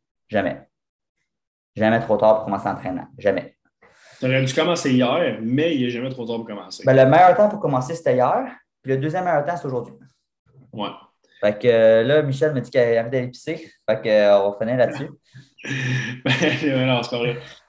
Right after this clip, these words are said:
Speaker 2: Euh,
Speaker 1: Tout à fait vrai, tout à fait vrai. Cache-le
Speaker 2: non,
Speaker 1: pas.
Speaker 2: mais après le podcast, c'est pas grave, ça. Mais, euh, ça ressemble pas mal à ça, honnêtement. Là, je pense qu'on a fait un bon tour, euh,
Speaker 1: Yeah.
Speaker 2: sur, euh, ben, crème, va au gym. Ça ressemble à ça. Ou, excuse,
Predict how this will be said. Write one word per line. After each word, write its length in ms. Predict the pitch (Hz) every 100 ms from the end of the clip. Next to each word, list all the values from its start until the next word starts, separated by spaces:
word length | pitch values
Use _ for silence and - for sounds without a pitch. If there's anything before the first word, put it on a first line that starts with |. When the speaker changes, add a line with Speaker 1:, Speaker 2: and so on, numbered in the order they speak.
| -
Speaker 2:
Euh, 880 | 120 120 117 117 113 110 107 107 110
Speaker 1:
Tout 120 | 107
à 80 | -
fait 100 | 139
vrai, 280 | 117 107 107
tout 120 | -
à 60 | 127
fait 140 | 101
vrai. 260 | 92 95 - _
Cache-le 260 | 107 107 -
Speaker 2:
non, 80 | 95
Speaker 1:
pas. 60 | 95 113
Speaker 2:
mais 120 | 120
après 240 | 127 135
le 60 | 127
podcast, 380 | 113 110 113 -
c'est 60 |
pas 60 | 110
grave, 160 | 113
ça. 140 | - 120 131 - - - -
Mais, 720 | 120 120 117 110 107 107 104 104
euh, 400 | 107 104 107 107 -
ça 140 | -
ressemble 200 | 123 131
pas 60 | 151
mal 120 | 175
à 60 | 123
ça, 200 | 131 151
honnêtement. 240 | 120 117
Là, 100 | 131
je 60 | 127
pense 160 | 127
qu'on 140 | 123 120
a 60 |
fait 40 | 131
un 60 | 120
bon 160 | 113 110
tour, 360 | 127 143 - -
euh, 200 | 107 113
Speaker 1:
Yeah. 20 |
Speaker 2:
sur, 280 | 104 123 123
euh, 880 | 127 123 107 101 98 92 76 69 107
ben, 340 | 107 95 90
crème, 280 | - 107 104
va 60 | 107
au 120 | 117
gym. 280 | 107 120 139
Ça 120 | 107
ressemble 220 | - 107
à 40 | 104
ça. 120 | 113
Ou, 240 | 113 104 -
excuse, 360 | - 110 -